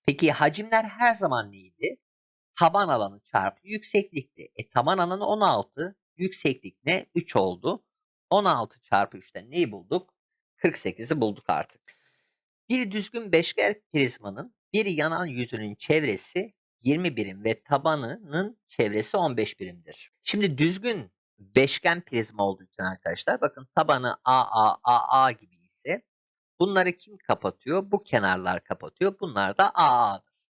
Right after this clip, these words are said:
Bir yanal yüzünün çevresi yirmi birim. Bir yanal yüz burası değil mi? Bakın şurası. Tabanın çevresi neymiş? On beş birim. E, tabanın çevresi on beş birimse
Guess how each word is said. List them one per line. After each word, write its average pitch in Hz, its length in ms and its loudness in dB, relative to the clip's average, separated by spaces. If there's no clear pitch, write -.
Bir 220 340 0
yanal 170 580 -2
yüzünün 120 480 -14
çevresi 117 800 -2
yirmi 131 420 2
birim. 98 200 -6
Bir 151 260 2
yanal 175 440 2
yüz 160 260 -6
burası 143 280 -2
değil 254 200 -4
mi? 104 160 -6
Bakın 104 200 -2
şurası. - 640 -4
Tabanın 226 400 2
çevresi 120 480 -4
neymiş? 110 460 -14
On 170 200 2
beş - 260 -8
birim. - 220 -20
E, - 160 0
tabanın 180 480 2
çevresi 175 380 0
on 160 260 0
beş 151 260 -2
birimse 139 480 -2